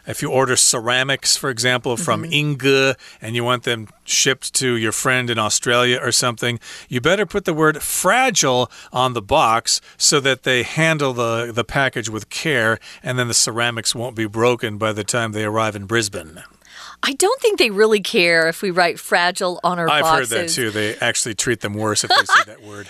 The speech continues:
Speaker 2: <laughs> Yeah,
Speaker 1: Yeah.
Speaker 2: I had some bottles of, uh, hot sauce sent to me here in Taiwan, and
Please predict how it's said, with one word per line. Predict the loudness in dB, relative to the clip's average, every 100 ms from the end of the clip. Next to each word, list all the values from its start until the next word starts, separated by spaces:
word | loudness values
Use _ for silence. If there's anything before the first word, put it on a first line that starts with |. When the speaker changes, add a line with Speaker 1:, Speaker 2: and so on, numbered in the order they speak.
| -20
Speaker 2:
<laughs> | _
Yeah, | 0 4 4
Speaker 1:
Yeah. |
Speaker 2:
I | 2 0
had | 2 0 0
some | -2 0
bottles | 4 6 6 2 -2 -4 0
of, | 2 2 2
uh, | 2 4 2 -2 -10 _
hot | 6 6 6
sauce | 0 0 2 0
sent | 0 0 0
to | -4 -2
me | -2
here | -2 0 2 2
in | 0
Taiwan, | 2 2 0 0 0 -2 -10 -20 -20 -10 -4
and | -4